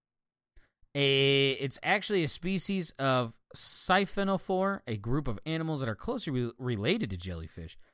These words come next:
Basically, like, hundreds of thousands come together and they're like, "We're gonna create," they, like, they're like Voltron. They just come together and create something cooler,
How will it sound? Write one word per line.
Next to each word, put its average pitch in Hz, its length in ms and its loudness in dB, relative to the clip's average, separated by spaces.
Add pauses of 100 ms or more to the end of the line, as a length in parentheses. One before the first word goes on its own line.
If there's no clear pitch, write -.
(200)
Basically, 220 580 4
like, 156 280 2 (220)
hundreds 208 400 4
of 135 80 0
thousands 151 420 4
come 147 200 0
together 127 360 2
and 120 80 -2
they're 120 100 0
like, 104 180 -2
"We're 185 120 8
gonna 165 160 2
create," 143 400 2
they, 190 140 6
like, 139 260 0
they're 139 140 -2
like 107 260 -2
Voltron. 139 560 4
They 135 120 0
just 175 200 0
come 170 200 6
together 139 280 2
and 113 80 -2
create 131 380 2
something 120 320 -2
cooler, 147 420 0